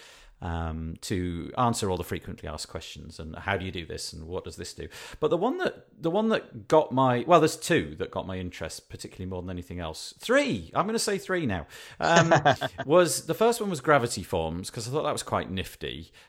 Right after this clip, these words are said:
Speaker 1: because obviously if you're somebody like me and you're familiar with gravity forms, throwing that stuff together is really quick.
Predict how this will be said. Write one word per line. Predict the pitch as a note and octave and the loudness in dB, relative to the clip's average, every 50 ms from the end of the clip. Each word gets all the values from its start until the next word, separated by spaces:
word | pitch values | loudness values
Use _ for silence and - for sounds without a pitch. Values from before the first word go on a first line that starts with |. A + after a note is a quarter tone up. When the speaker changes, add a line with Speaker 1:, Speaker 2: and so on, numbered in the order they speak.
| _ | _
Speaker 1:
because | - C#3 C3+ D#3 E3 D3+ - - - | -2 -2 2 2 2 0 0 -2 -4
obviously | D#3 D#3 E3 D#3+ - D#3 D#3+ D#3 C#3+ - - | -4 -6 -4 -6 -6 -6 -4 -4 -4 -6 -6
if | C#3+ - - - | -8 -8 -8 -4
you're | C#3+ C3+ C3 C3 B2+ - | -2 0 2 2 2 0
somebody | - - D3+ C#3 B2+ C3+ | -2 -6 -6 -4 -4 -2
like | B2 B2 - - | 0 0 0 0
me | A#2 A#2 A#2 A2+ | 0 0 0 0
and | A2 A2 | 0 0
you're | G#2 A2 | -2 -4
familiar | - - B2 B2+ C3+ C3+ C3 A#2 | -2 -2 -2 0 0 0 0 -2
with | F2+ F#2 - - | -2 -4 -4 -2
gravity | F#2 F2 D#2+ D#2 - - F2+ | -4 -4 -2 -6 -10 -10 -12
forms, | - - F2 E2+ E2 E2 E2 - | -8 -6 -4 -4 -4 -6 -6 -8
throwing | - - D3+ D3 D#3 D3+ C#3+ C3+ | -4 2 4 4 6 6 4 2
that | C3 A#2+ - | -2 -2 -4
stuff | - - - A#2+ - - | -6 -6 -4 -6 -6 -6
together | - G2+ G2+ G2+ F#2+ G2 | -8 -4 -2 -2 -2 -2
is | F2 E2+ | -6 -6
really | F2+ G2+ G#2 G#2 G2 E2+ | -2 0 0 0 0 -4
quick. | - - - - B2+ D3+ - - - - - | -8 -10 -6 -2 -2 -2 -2 -4 -10 -20 -20